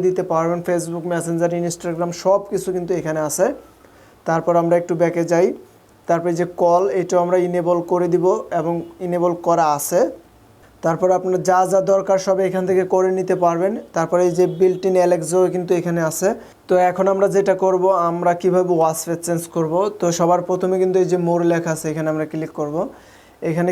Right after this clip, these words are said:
ক্লিক করলে কিন্তু অনেকগুলো ওয়াচ ফেস আসবে, already চলে এসেছে।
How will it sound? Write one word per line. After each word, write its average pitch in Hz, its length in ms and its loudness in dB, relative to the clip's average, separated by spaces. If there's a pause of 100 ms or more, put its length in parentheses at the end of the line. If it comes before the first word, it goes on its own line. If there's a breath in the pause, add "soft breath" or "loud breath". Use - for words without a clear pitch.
ক্লিক 196 300 2
করলে 196 280 4
কিন্তু 190 160 0 (160)
অনেকগুলো 202 360 2 (100)
ওয়াচ 160 240 0
ফেস 165 140 -8 (100)
আসবে, 156 180 -4 (120)
already 170 300 2 (100)
চলে 196 220 4
এসেছে। 170 280 -2